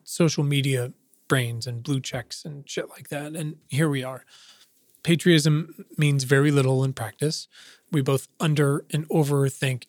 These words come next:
everything, right? Thinking fast and slow. We argue over how beneficial and tone-deaf effective altruism can be at the exact same time, which is kind of good.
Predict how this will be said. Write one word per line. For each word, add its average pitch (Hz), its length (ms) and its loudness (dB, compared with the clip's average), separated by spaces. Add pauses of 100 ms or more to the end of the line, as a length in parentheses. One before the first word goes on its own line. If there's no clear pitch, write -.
everything, 127 540 0
right? 147 240 0
Thinking 127 520 -6
fast 120 360 -6
and - 100 -20
slow. 185 300 -2 (1040)
We 165 180 4
argue 156 640 4 (240)
over 156 240 4
how 139 160 4
beneficial 151 680 2
and 233 260 2
tone-deaf 127 560 -2
effective 139 400 -4
altruism 139 540 0
can 143 160 -4
be 127 180 -2
at 147 140 -4
the 147 80 -2
exact 127 380 -6
same 143 200 -4
time, 127 320 -6 (460)
which 160 240 -4
is - 80 -12
kind 180 240 -2
of 147 140 -4 (420)
good. 156 340 6